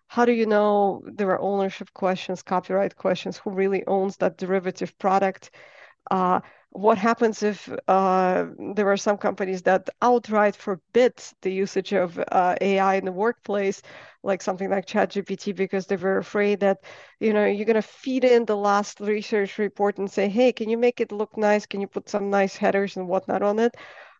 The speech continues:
Uh, meanwhile, it's highly proprietary, highly sensitive information. So the, the, the privacy sensitivity, uh, of the information is, is, is a consideration. Um, and another one is access to A I. Uh,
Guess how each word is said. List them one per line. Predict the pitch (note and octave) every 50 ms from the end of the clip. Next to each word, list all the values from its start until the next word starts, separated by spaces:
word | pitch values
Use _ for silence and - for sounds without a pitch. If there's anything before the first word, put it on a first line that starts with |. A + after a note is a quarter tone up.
| _ _ -
Uh, | - G#3 G3 G3 G3
meanwhile, | G3+ G#3 A3+ A3 G#3 G3 G3 G3+ G3+ G3 G3
it's | F#3+ -
highly | - - G3+ F#3+ G3+ F#3+ G3 F#3+
proprietary, | - G3 F#3 - - G3 F#3+ F#3+ F#3+ F#3 - F#3+ F#3 F#3
highly | D#3+ E3+ F#3 F#3 F3+ F3+ F#3
sensitive | F3 - F#3 F#3 F#3+ - - - F3+ - F#3
information. | F3+ F3 - G#3 A3 C4 C#4+ C4 - G#3 F#3+
So | - - G3
the, | F#3+ F#3+ G3 F#3+ - -
the, | - F#3+ F#3
the | - - F#3+
privacy | - - G#3 G#3 G3+ G#3+ G3+ G#3 G3+ - - G#3 G3+ G3
sensitivity, | F#3+ - - F#3+ F3+ - F#3 F#3 - G3+ F3+ F#3+ - - F#3+ F#3+ G#3+ A#3 -
uh, | - C#3 - - - B2 - - - -
of | F#3+ F3+ F#3+
the | G3+ G3
information | F#3+ - - G3 G3 F#3+ F#3+ - - F#3+
is, | F#3+ F3+ F3 -
is, | - G3+ F#3 F#3 F#3 - - - - - - - - _ -
is | - C4 C#4+ C4+
a | D4
consideration. | - C4 B3 A3+ - A#3 G#3 G#3 G#3 G#3 G#3+ - - G#3+ G#3 G#3 G3 - - - - - - _ _ _ -
Um, | F3+ G3+ G3+ G3+ G3+ G3+ G3 F#3+ C#3+ - -
and | A#3 A#3 A3 A3 G#3+ G3+ F#3 - -
another | - A#3 A3 A3 A3+ A3+
one | A#3 A#3+ A#3
is | G#3+ G3+ F#3+ - - -
access | A3+ A#3+ C#4+ - - - F#3+ - G3 - - - - - - - _ _ _ -
to | - - A#3+ A3 G#3+
A | G3+ G3 F#3+ F#3+
I. | F3+ F#3+ F#3+ G3 G3+ G#3+ - _ _ - - _ _ _ _ _ -
Uh, | G#3 G#3+ G#3 G3+ G3+ G3+